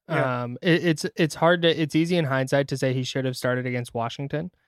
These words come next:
Speaker 2: I think he probably should have played at some point against Washington.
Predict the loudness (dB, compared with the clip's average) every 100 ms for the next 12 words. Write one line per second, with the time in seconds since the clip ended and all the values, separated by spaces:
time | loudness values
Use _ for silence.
0 | _ _ _ _ -4 0 2 4 4 4
1 | 0 -2 -2 -2 -4 -6 -2 -2 -2 -2
2 | -2 0 0 0 0 0 0 -2 -2 -4